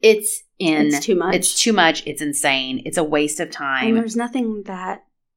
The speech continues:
Speaker 1: interesting usually.
Speaker 2: No, you're just
Speaker 1: So
Speaker 2: depressed. You're nosy, trying to figure out what's going on with somebody else's life. You're comparing yours to other people. So I'm just like, "Okay, it's enough." I'm doing a social media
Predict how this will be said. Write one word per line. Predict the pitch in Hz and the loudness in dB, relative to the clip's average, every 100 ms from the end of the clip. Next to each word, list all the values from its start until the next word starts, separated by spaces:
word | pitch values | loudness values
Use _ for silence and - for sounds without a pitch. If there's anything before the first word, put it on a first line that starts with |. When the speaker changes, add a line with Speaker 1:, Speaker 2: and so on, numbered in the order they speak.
| 277 | -4
Speaker 1:
interesting | 330 302 226 - 175 | -4 -2 -4 -4 -2
usually. | - 359 440 | -2 2 6
Speaker 2:
No, | 480 392 170 135 | 8 8 6 4
you're | 202 | 2
just | 233 262 240 | 4 4 4
Speaker 1:
So | |
Speaker 2:
depressed. | 214 - 269 285 285 - - | 2 6 6 6 2 -6 -8
You're | 180 175 | -2 2
nosy, | 190 202 226 233 220 214 | 4 6 4 4 0 0
trying | 214 175 | 2 2
to | |
figure | 165 170 175 | 0 2 4
out | 165 | 4
what's | 160 160 | 4 0
going | 165 | 0
on | 151 | 0
with | 143 139 | -2 -4
somebody | 143 | -2
else's | 120 120 113 | -2 -4 -4
life. | 185 202 196 185 185 185 - - - _ | 4 6 6 4 2 -4 -20 -20 -20 _
You're | 156 151 | -4 -2
comparing | 156 147 147 135 | -2 -4 -6 -4
yours | 165 196 | -2 -2
to | 190 - | -4 -4
other | 208 123 | -4 -4
people. | - 208 196 185 | -6 -6 -4 -4
So | 185 | -2
I'm | 135 147 | -2 -2
just | 151 | -4
like, | 135 120 160 | -4 -4 -4
"Okay, | - 147 | -8 -10
it's | 135 | -10
enough." | - - - | -12 -12 -6
I'm | - 156 | -4 -2
doing | 170 160 | -2 -2
a | 147 - - | -2 -6 -12
social | - - 143 170 | -4 -2 -2 -2
media | 165 151 143 131 131 | -2 -2 -2 -4 -6